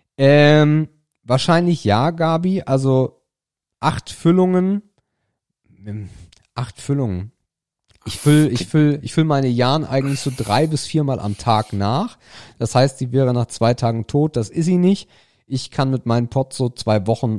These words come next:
ohne Probleme dampfen und merke dann, dass es langsam aber nur weniger wird. Ich denke, dass das Liquid, was du verwendest, auf jeden Fall das falsche Liquid ist für so ein kleines Gerät.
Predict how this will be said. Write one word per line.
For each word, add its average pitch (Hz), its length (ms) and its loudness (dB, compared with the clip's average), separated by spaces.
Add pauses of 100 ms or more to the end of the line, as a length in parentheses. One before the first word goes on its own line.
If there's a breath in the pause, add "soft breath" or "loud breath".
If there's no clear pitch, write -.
ohne 113 280 0
Probleme 101 420 -4
dampfen 107 340 -4
und 95 80 -4
merke 101 300 -2
dann, 101 220 -2
dass 101 180 -4
es 90 140 -10
langsam 92 920 -2
aber 90 200 -2
nur 85 240 -4
weniger 104 420 0
wird. 65 240 -14 (500 soft breath)
Ich 123 320 -4 (500)
denke, 226 540 2 (340)
dass 127 260 0
das 131 180 -4
Liquid, 156 300 -2
was 135 160 0
du 131 80 -6
verwendest, 120 600 0
auf 104 200 -6
jeden 110 240 0
Fall 104 260 -2
das 98 320 -8
falsche 113 440 0
Liquid 92 380 -4
ist 95 260 -10
für 101 300 -4
so 95 200 -4
ein 90 220 -6
kleines 90 500 -6
Gerät. 98 480 -2